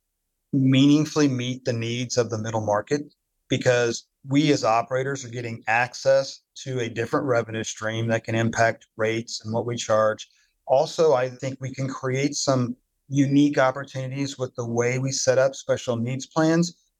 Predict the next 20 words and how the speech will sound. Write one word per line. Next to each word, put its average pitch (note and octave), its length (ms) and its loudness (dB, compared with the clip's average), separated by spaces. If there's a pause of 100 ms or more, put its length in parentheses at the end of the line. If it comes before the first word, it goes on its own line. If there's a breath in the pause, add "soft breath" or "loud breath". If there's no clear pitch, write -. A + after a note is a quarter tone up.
that B2+ 100 2
maybe B2+ 380 -2
can D3 140 2
help C3 340 0
offset A#2+ 480 0
some C3 160 -4
of B2+ 60 0
those A#2+ 180 -4
costs A#2+ 540 -2
as A2 120 -8
well A2 380 2
from A#2 240 -6
an A2 160 -4 (140)
operator B2 480 0
standpoint C3 680 -2
or B2 100 -2
from G#2+ 180 -4
a G#2 80 -2
resident A#2+ 480 0
standpoint. D3 680 0